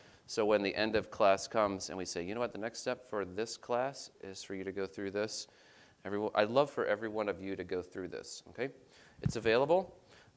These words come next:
They're here. Take, uh, them. If they run out, let me know. If you have questions after you read through that, uh, let me know. Um,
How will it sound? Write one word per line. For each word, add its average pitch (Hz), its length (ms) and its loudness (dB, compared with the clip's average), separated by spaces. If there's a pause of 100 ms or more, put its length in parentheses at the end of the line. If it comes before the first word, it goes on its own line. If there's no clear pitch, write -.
(100)
They're 101 140 2
here. 165 400 0 (360)
Take, 113 420 -2
uh, 95 200 4
them. 139 300 2
If 101 120 -4
they 104 140 0
run 107 200 2
out, 113 260 2 (880)
let 107 160 4
me 98 80 -2
know. 104 380 4 (100)
If 98 160 -12
you 98 80 -10
have 98 160 -8
questions 98 500 -6
after 95 300 -6
you 98 100 -6
read 98 200 -4
through 101 160 -6
that, 95 380 0 (480)
uh, 85 260 -8
let 92 240 -6
me 95 80 -6
know. 90 320 0 (1040)
Um, 82 340 -12